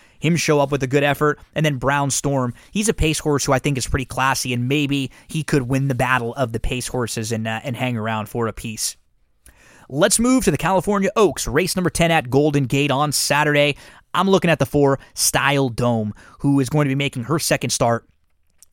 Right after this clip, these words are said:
in the U S now. She was in that very same race behind Du Jour that we were talking about, where she, she was behind Lost in Space.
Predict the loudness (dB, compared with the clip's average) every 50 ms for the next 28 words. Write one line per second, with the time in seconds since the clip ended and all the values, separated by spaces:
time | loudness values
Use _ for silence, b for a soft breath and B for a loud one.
0 | -20 -12 _ -2 -2 -2 -2 0 0 2 2 2 2 0 -2 -4 -4 -4 -2 -4
1 | -4 -6 B B B B B -4 -2 -2 0 0 2 2 2 2 2 -2 0 2
2 | 2 2 0 2 0 0 0 0 0 0 0 2 2 2 2 0 0 0 -2 0
3 | 0 0 0 0 0 2 2 2 2 2 2 4 4 4 4 2 0 -2 -2 -2
4 | 0 0 0 0 0 -2 -2 0 0 0 0 0 -2 -4 -4 -4 -8 -8 -4 0
5 | 0 0 2 0 0 0 0 0 0 0 0 0 0 0 0 -2 -4 -4 -4 -2
6 | -2 -2 -2 -2 -2 -4 -4 -6